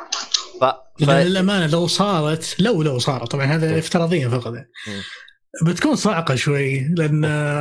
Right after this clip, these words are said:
Speaker 2: <laughs> كوجيما ومايكروسوفت كومبينيشن غريب وقوي مرة.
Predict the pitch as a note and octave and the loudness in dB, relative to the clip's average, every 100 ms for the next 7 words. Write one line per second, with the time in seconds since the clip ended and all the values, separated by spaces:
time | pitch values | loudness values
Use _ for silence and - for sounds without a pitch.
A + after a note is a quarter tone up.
0 | C#3+ D3 - - - _ - G#3+ E4 D#4 | -2 -4 -8 -16 -20 _ 0 2 0 2
1 | D4 C#4+ C4 C4 B3 A#3+ A#3 F#3+ _ - | 0 0 0 0 0 2 0 -2 _ -2
2 | G#3 B3+ A#3 - - - - _ _ _ | 0 0 0 -4 -10 -12 -16 _ _ _
3 | _ _ - G3 F#3+ A3 G#3 F3+ D#3 E3+ | _ _ 0 2 2 2 2 2 2 2
4 | E3+ E3 F3 - _ _ _ _ D#3 D3+ | 0 -2 -6 -16 _ _ _ _ 2 4
5 | F3+ D3+ D3 B2+ B2+ A#2+ | 2 2 0 0 -2 -4